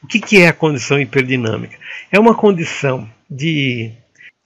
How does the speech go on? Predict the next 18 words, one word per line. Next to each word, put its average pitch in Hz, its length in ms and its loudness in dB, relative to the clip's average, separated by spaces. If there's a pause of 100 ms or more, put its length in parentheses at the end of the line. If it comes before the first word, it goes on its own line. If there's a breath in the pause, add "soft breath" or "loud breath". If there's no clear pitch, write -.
ajuste 165 600 2
aqui 156 400 -4 (360 loud breath)
que 214 100 -2
permite 214 680 4
que 185 220 -2
ele, 208 320 2
ele 240 360 -2
tem 254 160 2
uma 247 200 2
pilha 220 540 2
de 131 100 -6
coisas 131 640 2
que - 100 -6
estão 160 260 0
acontecendo 127 840 -2
na, 127 360 2
nos 165 220 0
perímetros 151 800 0